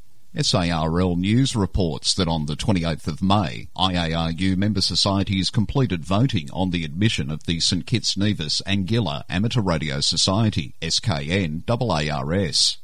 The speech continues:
to the International Amateur Radio Union as the representative of the radio amateurs of the Federation of Saint Christopher, Saint Kitts and Nevis.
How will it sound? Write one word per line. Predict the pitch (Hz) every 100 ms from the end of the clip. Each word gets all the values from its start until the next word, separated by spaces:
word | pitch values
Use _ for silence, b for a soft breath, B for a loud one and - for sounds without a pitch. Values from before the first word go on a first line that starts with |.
| -
to | 113
the | 95 90 123
International | 135 107 82 - 113 110 101
Amateur | 120 110
Radio | 92 87 80 73
Union | 69 98 131 85 - - -
as | 104 -
the | 87
representative | 87 87 71 98 123 85 78 85
of | 82 -
the | 87 78 -
radio | 113 85 76 80
amateurs | 123 131 87 87
of | 90 -
the | 92
Federation | 87 139 95 82 90 -
of | 101
Saint | - 95 -
Christopher, | - 135 107 - 71 -
Saint | - 131
Kitts | - 90 -
and | 78 71
Nevis. | 90 104 69 - -